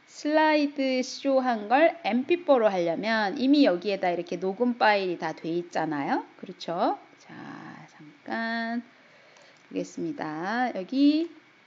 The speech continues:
이만큼 돼 있어요. 자, 두 번째 슬라이드에서도 이만큼 돼 있어요. 세 번째 슬라이드도 이렇게.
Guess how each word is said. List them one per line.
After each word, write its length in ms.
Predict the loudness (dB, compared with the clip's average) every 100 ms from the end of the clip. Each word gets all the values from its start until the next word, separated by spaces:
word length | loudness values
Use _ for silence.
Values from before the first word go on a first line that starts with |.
| _ _ _
이만큼 760 | -6 -2 0 2 2 0 0 2
돼 120 | 4
있어요. 720 | 2 2 0 0 0 -2 -4
자, 120 | -12 -18 -12
두 120 | -4
번째 340 | -2 -2 -2
슬라이드에서도 1160 | -4 0 2 4 2 0 -2 -2 -2 0 0 -2
이만큼 760 | -2 -6 -6 -8 -6 -6 -2 2
돼 120 | 2
있어요. 680 | 2 -4 -4 -2 0 -2 -4 -10 _ _ _
세 160 | -2
번째 480 | 2 2 0 2 0
슬라이드도 760 | 0 0 2 0 0 -4 -4 -4
이렇게. 460 | -4 -6 -10 -20